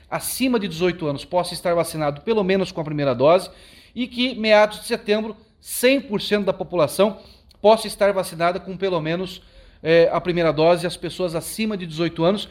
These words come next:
o que vai ajudar a salvar ainda mais vidas.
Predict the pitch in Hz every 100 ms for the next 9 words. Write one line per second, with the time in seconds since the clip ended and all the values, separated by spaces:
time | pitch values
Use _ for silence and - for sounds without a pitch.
0 | - - - 160 196 185 196 170 156 165
1 | 170 - - 160 - 165 147 175 175 165
2 | 180 240 202 156 165 190 - - 131 180
3 | 190 131 - -